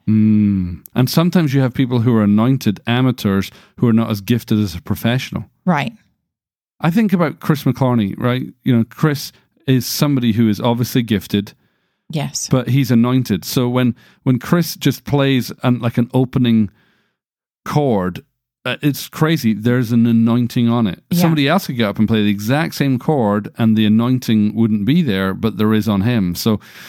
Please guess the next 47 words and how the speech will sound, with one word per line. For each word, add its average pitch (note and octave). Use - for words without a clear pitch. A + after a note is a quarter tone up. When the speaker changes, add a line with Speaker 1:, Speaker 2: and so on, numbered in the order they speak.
Speaker 1:
I F3
don't G#3+
know, D#3
Becky, C3
it's B2+
such -
a G#3+
great C#3+
question. G#2
It's, -
it's C3
probably C#3+
worthy A2+
of G2+
a G#2
better G#2+
answer G#2
than G2
the F#2+
one G2
that G2+
we've F#2+
come G#2+
up G#2+
with, F2+
but G2+
that's A#2+
my, G2+
that's A2
my, G2+
that's G#2
my, F#2
that's G#2+
my A2+
thinking G2
so -
Speaker 2:
All G#2
right. -
Speaker 1:
far. G2
All B2+
right, A2
I've A2
got C#3
one B2+
for A#2+
you, G#2+
babe. F#2